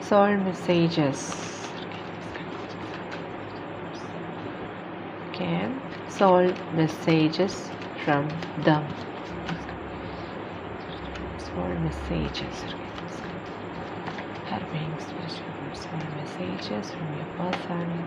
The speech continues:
I'll hide.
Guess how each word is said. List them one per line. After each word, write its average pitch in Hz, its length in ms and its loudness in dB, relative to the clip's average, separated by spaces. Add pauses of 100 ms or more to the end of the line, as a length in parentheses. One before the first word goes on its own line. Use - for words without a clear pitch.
(2000)
I'll 165 320 2 (220)
hide. 185 320 0